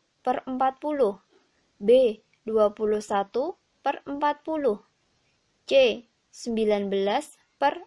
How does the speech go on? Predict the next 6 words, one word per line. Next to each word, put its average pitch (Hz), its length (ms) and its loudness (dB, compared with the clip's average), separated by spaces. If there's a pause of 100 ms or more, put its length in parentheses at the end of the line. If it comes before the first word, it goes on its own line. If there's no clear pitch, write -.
(120)
empat 277 400 -2
puluh, 269 340 0 (840)
D, 233 400 2 (180)
tujuh 214 320 -6
belas 208 480 0 (140)
per 320 320 -2